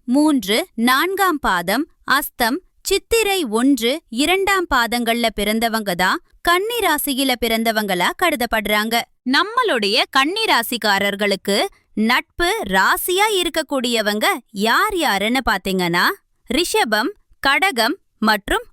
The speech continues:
மகரம். இவங்க எல்லாரும் நம்மளுடைய கன்னி ராசிக்காரர்களுக்கு சிறந்த நட்பு ராசியா இருக்காங்க. கன்னிராசிக்காரர்கள் எப்போதுமே மகிழ்ச்சியாக இருப்பதையே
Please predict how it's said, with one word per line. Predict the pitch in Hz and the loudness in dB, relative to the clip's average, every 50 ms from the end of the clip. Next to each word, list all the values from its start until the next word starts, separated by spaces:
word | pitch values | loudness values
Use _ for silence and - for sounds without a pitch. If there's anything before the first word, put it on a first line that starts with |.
| _ | _
மகரம். | - 277 330 330 285 330 302 262 202 170 - _ _ _ | 0 2 2 2 2 2 0 0 -2 -2 -6 _ _ _
இவங்க | - 320 392 403 480 440 403 392 311 226 202 | -2 0 0 0 0 0 0 -2 -2 -2 -2
எல்லாரும் | 214 226 277 320 302 240 190 175 196 302 392 - _ _ _ - | -2 -2 0 2 2 2 2 0 -2 -2 -4 -6 _ _ _ -2
நம்மளுடைய | 214 226 269 320 403 453 480 466 415 277 226 190 190 196 214 320 392 | 0 0 2 0 0 -2 -2 0 0 0 0 -2 -2 0 0 -2 0
கன்னி | - 320 285 311 370 440 466 | 0 0 0 0 0 -2 0
ராசிக்காரர்களுக்கு | 427 392 330 311 - 311 269 - 254 226 220 220 220 214 202 208 214 214 202 - - 214 262 392 - _ _ _ | 2 2 2 2 0 -4 -4 -2 0 0 0 0 -2 -2 -2 -2 -2 -2 -2 -2 -2 -2 -2 -2 -2 _ _ _
சிறந்த | - - - 381 403 427 403 392 247 202 - 302 403 | -8 -4 -2 0 2 2 2 0 2 0 0 0 0
நட்பு | 349 262 240 254 277 - - 480 | 0 2 0 0 0 0 -2 0
ராசியா | 466 - 240 208 - - 214 190 196 240 359 | 0 0 0 -2 -2 -4 0 0 2 2 2
இருக்காங்க. | 403 381 330 - 302 294 269 262 240 240 226 - _ _ _ _ - | 0 0 -2 0 0 0 0 2 0 -2 -2 -4 _ _ _ _ 0
கன்னிராசிக்காரர்கள் | 339 349 370 427 494 508 480 453 381 320 - - 330 - 302 285 277 277 285 277 262 240 269 269 262 202 | 2 2 2 0 0 0 0 2 2 0 0 -2 -2 0 2 2 2 2 0 -2 0 0 -2 -2 0 -2
எப்போதுமே | 196 202 202 - - 302 294 254 208 196 190 185 196 262 381 - - _ _ _ | -2 -4 -2 0 0 2 2 2 0 0 0 0 0 0 -2 -4 -6 _ _ _
மகிழ்ச்சியாக | 196 208 220 254 381 440 427 - - 415 403 392 359 339 339 392 427 | 0 0 2 2 0 0 0 0 0 0 2 2 2 2 2 2 0
இருப்பதையே | 359 339 302 285 254 262 220 214 208 190 185 185 233 | 0 0 0 0 0 -2 -2 -2 -2 -2 0 0 0